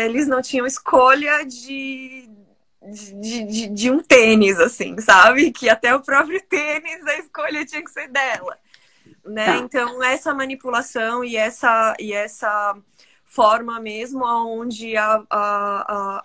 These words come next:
Speaker 1: as coisas funcionam em torno, é, do que ela quer e como, e,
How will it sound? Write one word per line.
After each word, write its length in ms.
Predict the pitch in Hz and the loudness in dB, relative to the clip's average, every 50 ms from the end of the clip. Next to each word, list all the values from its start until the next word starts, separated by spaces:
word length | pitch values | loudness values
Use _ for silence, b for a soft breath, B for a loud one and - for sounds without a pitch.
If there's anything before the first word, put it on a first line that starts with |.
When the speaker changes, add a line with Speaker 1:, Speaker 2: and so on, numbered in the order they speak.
| - 196 | -10 -12
Speaker 1:
as 120 | 208 - | -12 -8
coisas 380 | - - 226 226 233 240 226 - | -6 -4 -4 -4 -4 -6 -8 -10
funcionam 800 | - - - 240 247 - - - 233 220 226 233 247 240 240 240 | -16 -8 -6 -4 -4 -2 0 0 0 2 2 0 0 0 0 -2
em 120 | 240 247 | -4 -4
torno, 580 | 233 - 262 233 220 220 240 240 240 240 220 220 - _ - | -2 0 0 2 2 0 -2 -4 -4 -6 -8 -12 -12 _ -2
é, 160 | 202 220 220 | 0 0 0
do 180 | 208 202 233 226 | 0 -4 -8 -10
que 220 | - - - 254 220 | -6 -2 4 6 6
ela 260 | 214 220 233 254 277 | 8 8 6 4 0
quer 480 | - - - 254 208 208 208 254 311 B B B B B B B B B - | -2 -2 0 2 4 4 4 2 0 B B B B B B B B B -8
e 120 | 247 233 | -8 -8
como, 440 | - - - 262 254 247 247 254 247 _ | -4 0 2 2 4 2 0 -6 -8 _
e, 180 | - 240 226 - | -10 -10 -10 -12